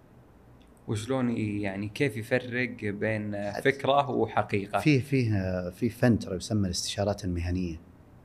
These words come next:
Speaker 2: هذا فن مستقل، بإمكانك الحصول مثلا على مستشار مهني يجلس معك ويسألك مجموعة أسئلة، مثل ما إحنا قانونيين نسألك، نقول لك: "طيب هل قبضت الثمن، ما قبضت الثمن؟" ولا آخر أسئلتنا ذي الدقيقة.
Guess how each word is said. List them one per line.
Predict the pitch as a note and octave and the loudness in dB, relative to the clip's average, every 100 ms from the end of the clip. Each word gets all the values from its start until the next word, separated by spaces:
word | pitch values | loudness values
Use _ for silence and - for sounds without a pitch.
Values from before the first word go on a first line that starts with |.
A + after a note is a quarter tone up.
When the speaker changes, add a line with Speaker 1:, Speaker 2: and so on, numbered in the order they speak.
| - - - - - | -20 -20 -20 -14 0
Speaker 2:
هذا | A2 | 2
فن | G#2+ A#2+ | 6 8
مستقل، | G2+ G#2+ G#2+ - - - - - | 8 6 0 -6 -12 -14 -20 -8
بإمكانك | G#2+ G2 A#2+ G#2+ G#2 | -2 2 4 4 2
الحصول | F#2+ - A2 G#2 | -8 -6 0 2
مثلا | F#2 F2+ F2 | 2 0 -2
على | F2+ | -2
مستشار | F2+ - F2+ A2 A2 | -2 -2 -2 0 2
مهني | A2 A2 B2+ D3 - - - - - | 2 2 0 -2 -8 -20 -20 -12 -2
يجلس | G2+ A2 G2+ A#2 | 0 0 0 0
معك | A2 B2 D3 D#3+ - | 0 0 0 -2 -6
ويسألك | F#2+ F#2 F#2+ - - - - G#2 - B2+ C3 C3 | -6 -4 -6 -10 -12 -10 -4 -2 0 0 0 -2
مجموعة | B2 C3 B2+ C3+ | -2 -4 -4 -4
أسئلة، | - - C#3 C3+ - - | -4 0 0 0 -4 -4
مثل | C#3+ | 4
ما | C#3 | 6
إحنا | B2 A#2 | 8 6
قانونيين | A2+ A2 G#2+ A2+ G#2 | 8 8 8 6 4
نسألك، | A2 A2+ G2+ A2+ | 4 2 0 -2
نقول | G#2 G2+ | 0 -2
لك: | - | 2
"طيب | A2 G2+ - - - | 2 2 -4 -8 0
هل | - | 6
قبضت | A#2+ A#2+ - A2 | 8 8 6 2
الثمن، | - B2 A2+ | 8 8 8
ما | G#2+ | 6
قبضت | G#2 G#2+ G#2+ - | 4 4 2 2
الثمن؟" | G#2+ B2 A2+ A2+ | 4 6 6 6
ولا | A2 G#2 A#2 | 6 8 6
آخر | - G#2+ | 6 2
أسئلتنا | G2+ A2 G#2+ A#2 | 4 4 4 2
ذي | G#2+ A2+ | 2 2
الدقيقة. | G2 G2+ A#2+ A#2 D3+ D#3+ | 2 2 2 6 6 6